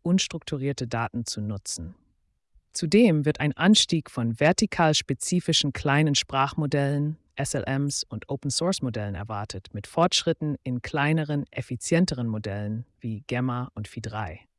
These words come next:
Sprachassistenten werden zu einer Schlüsselschnittstelle, während K-I-Agenten, obwohl vielversprechend, in naher Zukunft keine breite Akzeptanz finden werden.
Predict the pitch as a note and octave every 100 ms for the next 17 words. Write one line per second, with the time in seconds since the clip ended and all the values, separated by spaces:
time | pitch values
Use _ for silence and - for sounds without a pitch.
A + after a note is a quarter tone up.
0 | _ _ _ _ _ _ _ _ _ _
1 | - - E3 F#3 A3+ - - D#3+ - D#3+
2 | - D#3+ C3 B2+ B2+ - - B2 A2+ -
3 | - F#3 - E3+ - E3 E3+ - C3 A#2
4 | A2 A2+ B2+ A#2+ A2+ - - F3+ A2+ A#2
5 | G2+ G2 G2+ G#2 - _ - C3 D3 -
6 | G#3+ - F#3+ - D#3 - D#3 - B2+ C3
7 | C3+ - F#3+ - E3 - - D3+ C#3+ C#3+
8 | D3+ - - C#3 - - E3 - - A2+
9 | - G2 F#2+ F2 E2